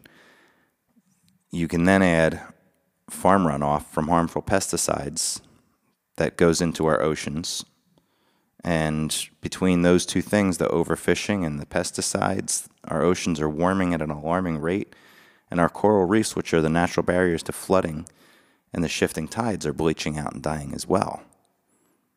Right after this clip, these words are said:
So all of our natural defenses, all of the things that allow us to have this symbiosis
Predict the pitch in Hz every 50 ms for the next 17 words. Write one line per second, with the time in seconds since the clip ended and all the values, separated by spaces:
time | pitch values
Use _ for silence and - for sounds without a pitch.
0 | _ _ - 98 95 - - 104 104 110 104 107 98 101 101 98 92 - 92 87
1 | 95 90 - 92 92 101 - - - - - - - 92 98 107 107 101 95 -
2 | - 101 98 90 87 87 82 87 87 80 78 - - - 78 73 80 80 82 85
3 | 85 80 76 - - - 78 82 78 78 80 80 76 - - - 82 80 80 76
4 | 76 78 82 82 80 - - - - - - - -